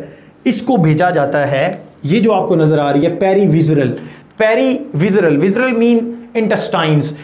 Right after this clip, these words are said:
यानी कि इंटेस्टाइन या नालियों के पास बिल्कुल जो साथ साथ cavity होगी उसमें से गुजरता जाएगा।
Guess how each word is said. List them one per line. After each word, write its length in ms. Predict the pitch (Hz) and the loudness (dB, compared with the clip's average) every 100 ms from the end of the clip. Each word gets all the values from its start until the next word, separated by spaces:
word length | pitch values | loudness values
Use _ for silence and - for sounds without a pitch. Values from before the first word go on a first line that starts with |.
| - | -4
यानी 160 | 214 240 | 0 0
कि 100 | 254 | 0
इंटेस्टाइन 720 | 240 226 233 - 202 214 226 | 0 0 0 0 0 0 2
या 100 | 208 | 2
नालियों 420 | 180 180 196 220 208 | 2 2 2 2 2
के 120 | 202 | 0
पास 640 | 175 165 185 - - - _ | 0 0 0 -2 -8 -12 _
बिल्कुल 280 | 175 254 240 | -2 0 2
जो 80 | 190 | 0
साथ 420 | 190 185 180 240 | 0 -2 0 -2
साथ 360 | - 175 160 160 - | -4 -2 0 -2 -4
cavity 360 | 185 185 170 156 | -2 0 0 0
होगी 300 | 143 143 156 160 - | 0 0 -2 -4 -4
उसमें 300 | 285 - 226 | -2 0 0
से 140 | 196 190 | 0 0
गुजरता 400 | 156 156 156 147 | 2 2 2 0
जाएगा। 380 | 135 131 135 | 0 -2 -2